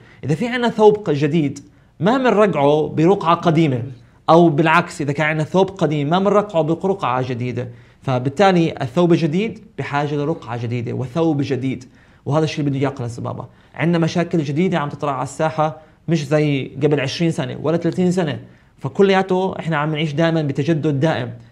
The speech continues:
ففي عنا مشاكل هاي جديدة ما بنفع نحلها بعقلية قديمة أو بأساليب قديمة. فالبابا بيحكي لنا اطلع من الجمود، وما تحكي لي "هيك كنا نحلها"، احكي لي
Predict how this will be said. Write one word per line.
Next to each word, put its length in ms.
ففي 220
عنا 180
مشاكل 420
هاي 200
جديدة 460
ما 140
بنفع 380
نحلها 480
بعقلية 480
قديمة 500
أو 120
بأساليب 540
قديمة. 380
فالبابا 260
بيحكي 280
لنا 240
اطلع 440
من 140
الجمود، 480
وما 240
تحكي 480
لي 200
"هيك 220
كنا 300
نحلها"، 520
احكي 280
لي 160